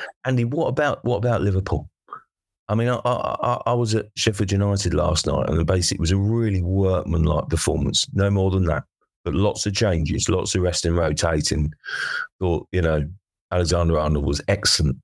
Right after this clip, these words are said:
Speaker 2: orchestrating everything good, putting balls on a, on a sixpence, basically. And, you know,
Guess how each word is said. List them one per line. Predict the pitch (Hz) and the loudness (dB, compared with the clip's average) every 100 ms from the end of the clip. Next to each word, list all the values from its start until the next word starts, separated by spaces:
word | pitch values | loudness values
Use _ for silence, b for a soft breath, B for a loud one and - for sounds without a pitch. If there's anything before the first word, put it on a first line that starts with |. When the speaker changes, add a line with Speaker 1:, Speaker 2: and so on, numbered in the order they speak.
| - | -4
Speaker 2:
orchestrating | 82 78 - 82 78 - | -2 0 0 2 2 0
everything | 76 76 78 78 73 | 0 0 0 0 2
good, | 80 71 - | 0 -2 -4
putting | - 76 73 | -2 -2 0
balls | 78 73 71 | 0 0 0
on | 76 | 0
a, | 69 - | -2 -2
on | 73 | 0
a | |
sixpence, | 76 80 - - 71 | 2 0 0 -2 -2
basically. | - 80 76 - 50 - - | 0 0 2 0 0 -2 -2
And, | 87 80 80 - - B B 69 B B B _ | 0 2 0 -2 -8 B B -6 B B B _
you | - | -2
know, | 85 71 | 0 0